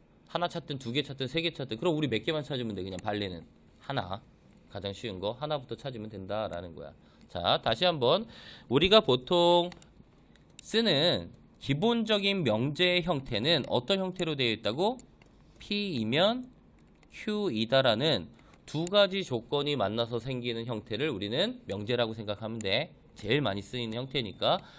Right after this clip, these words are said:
앞에 있는 P라는 이 조건을 우리는 가정이라고 하는 거고요. 뒤에 있는 Q라는 결-, 조건을 결론이라고 할 거고, P와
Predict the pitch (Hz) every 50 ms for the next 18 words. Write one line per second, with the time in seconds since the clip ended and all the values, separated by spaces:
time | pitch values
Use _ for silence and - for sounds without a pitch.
0 | - - - - 127 - - 220 226 220 220 214 208 - - 254 247 240 233 226
1 | 220 220 196 156 165 156 - 135 123 135 - 135 135 151 160 131 98 107 107 120
2 | 147 165 147 - - 107 113 113 127 160 170 175 160 143 120 104 101 101 98 98
3 | 92 90 90 90 98 131 175 185 180 - - - - - - - - - - -
4 | - - 151 165 175 185 185 180 180 170 - - 226 214 208 208 202 208 208 196
5 | - - 123 110 117 117 - - - - - - - - - - 127 123 - 127
6 | 120 156 185 220 247 233 - - - - - - - - - 113 110 113 113 120
7 | 120 113 104 101 98 95 123 156 175 175 - - 101 87 - 139 165 185 196 220
8 | 226 - - - - - - - - - _ _ _ - - - - 240 240 240
9 | 240 233 220 175 127 120 120 127 131 127 107 90 82 71 -